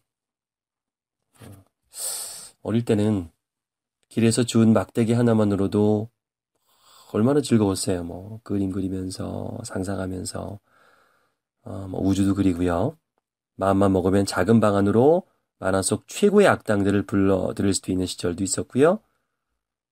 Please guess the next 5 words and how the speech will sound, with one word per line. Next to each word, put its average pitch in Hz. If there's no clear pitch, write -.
다른 113
사람들의 117
눈으로부터 107
자유로웠던 87
시절. 80